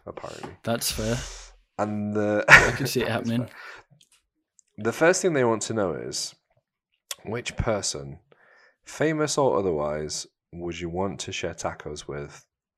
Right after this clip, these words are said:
Speaker 1: on your last day?
Speaker 2: See, this is an interesting question because obviously I should just say my wife,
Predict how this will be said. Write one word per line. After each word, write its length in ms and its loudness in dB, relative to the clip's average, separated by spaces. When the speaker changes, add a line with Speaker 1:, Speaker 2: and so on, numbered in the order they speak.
Speaker 1:
on 100 -12
your 160 -16
last 380 -10
day? 300 -16
Speaker 2:
See, 200 -6
this 280 -2
is 560 -2
an 80 4
interesting 640 0
question 520 -4
because 240 -4
obviously 720 4
I 60 -4
should 340 -2
just 360 -2
say 380 -2
my 140 2
wife, 560 -2